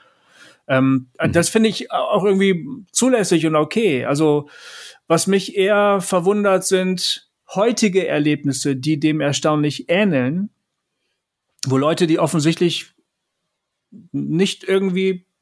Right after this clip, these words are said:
Speaker 1: krank sind oder, oder schwer psychisch angeschlagen, sondern scheinbar gesund, äh, wenn Leute mir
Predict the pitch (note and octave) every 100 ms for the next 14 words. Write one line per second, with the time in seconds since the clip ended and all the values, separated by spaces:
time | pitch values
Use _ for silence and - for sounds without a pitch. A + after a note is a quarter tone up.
0 | _ F3+ - F#3+ F#3+ - F#3+ G3 G3 F3+
1 | E3 E3 D#3 D3 D#3+ D#3+ D#3 F3 E3 E3
2 | E3 F3 D#3+ D#3 D3+ D#3+ D#3 D#3 D#3 D#3
3 | D#3+ C#3+ C#3+ C#3+ C#3 C#3+ C3+ C3 - -
4 | C#3+ D3+ C#3+ C#3 C3+ B2+ B2 _ C#3+ B2+
5 | F3+ G#3 G#3 - - - - - - -
6 | D#3+ D#3 D#3 D3+ C#3+ E3 D3+ D#3+ D#3 E3
7 | E3 E3+ E3+ E3 D#3+ D3+ D3+